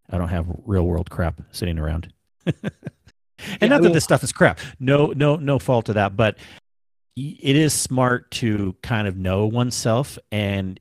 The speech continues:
Speaker 1: if you're, like, potentially short on space in your living areas or not gonna look at something except for more than, like, once every couple years, then yeah, you can save some money by not getting some of these things.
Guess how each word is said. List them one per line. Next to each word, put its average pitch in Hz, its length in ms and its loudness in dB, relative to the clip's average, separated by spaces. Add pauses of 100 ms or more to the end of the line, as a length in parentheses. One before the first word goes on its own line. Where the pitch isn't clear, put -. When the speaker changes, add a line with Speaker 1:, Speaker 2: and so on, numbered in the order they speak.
(120)
Speaker 1:
if 104 360 -8
you're, 95 540 -2
like, 90 320 -4 (1600)
potentially 120 460 2
short 98 260 0
on 90 120 -2
space - 460 -4
in 90 120 -4
your 87 300 -4
living 90 460 -6
areas 87 500 -2
or 90 480 0
not 104 400 0
gonna 92 180 -2
look 92 240 -2
at 92 200 0
something 90 380 -4
except 85 320 -8
for 90 100 -4
more 90 280 -2
than, 85 180 -4
like, 85 300 -4
once 90 260 -6
every 82 160 -2
couple 90 320 -4
years, 82 540 0 (560)
then 90 600 0
yeah, 214 140 2
you 208 120 0
can 180 120 -4
save 208 160 0
some 170 120 -2
money 113 320 -2 (100)
by 95 100 0
not 92 340 -2
getting 101 220 -4
some 90 160 -4
of 85 60 -2
these 82 180 0
things. 85 300 -2